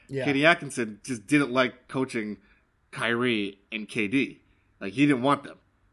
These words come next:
Speaker 2: So it's interesting. Like,
Speaker 1: I
Speaker 2: maybe
Speaker 1: was
Speaker 2: he's
Speaker 1: actually,
Speaker 2: the
Speaker 1: do you
Speaker 2: guy.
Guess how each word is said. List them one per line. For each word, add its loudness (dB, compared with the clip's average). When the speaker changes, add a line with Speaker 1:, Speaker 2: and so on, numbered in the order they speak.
Speaker 2:
So 0
it's -8
interesting. -2
Like, 0
Speaker 1:
I -4
Speaker 2:
maybe 8
Speaker 1:
was 8
Speaker 2:
he's 8
Speaker 1:
actually, 4
Speaker 2:
the 2
Speaker 1:
do 2
you 10
Speaker 2:
guy. 4